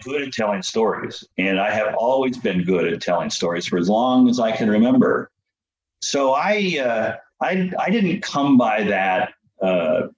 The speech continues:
through hard work. I was, that was a gift.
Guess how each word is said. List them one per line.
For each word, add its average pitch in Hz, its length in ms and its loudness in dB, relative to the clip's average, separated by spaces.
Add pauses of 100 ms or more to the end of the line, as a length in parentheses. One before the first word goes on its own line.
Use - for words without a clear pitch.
(140)
through 113 220 2
hard 202 380 -2
work. - 380 0 (520)
I 165 160 -2
was, - 300 -10 (160)
that 170 220 0
was 214 140 -4
a 98 120 -6
gift. 127 560 -2